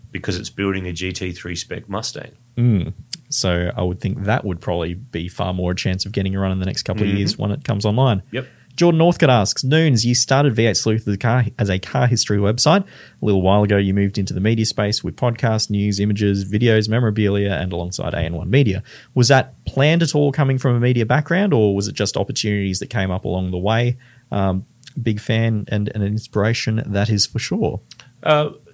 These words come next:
Speaker 1: probably best to point you to a podcast episode we kinda did on this, didn't we? Of
Speaker 2: Yeah,
Speaker 1: the
Speaker 2: back at the end
Speaker 1: story
Speaker 2: of twenty twenty.
Speaker 1: behind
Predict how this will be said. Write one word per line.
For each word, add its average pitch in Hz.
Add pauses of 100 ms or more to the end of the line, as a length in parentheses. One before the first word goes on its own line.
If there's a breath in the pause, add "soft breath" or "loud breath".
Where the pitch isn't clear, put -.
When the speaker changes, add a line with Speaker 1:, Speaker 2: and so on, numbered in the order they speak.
(400)
Speaker 1:
probably 175
best 110
to 98
point 110
you 98
to 87 (200)
a 95
podcast 110
episode 107
we 95
kinda 107
did 107
on 101
this, 87
didn't 151
we? 90
Of 92 (300 loud breath)
Speaker 2:
Yeah, 110
Speaker 1:
the 87
Speaker 2:
back 98
at 123
the 120
end 123
Speaker 1:
story 120
Speaker 2:
of 113
twenty 117
twenty. 110
Speaker 1:
behind -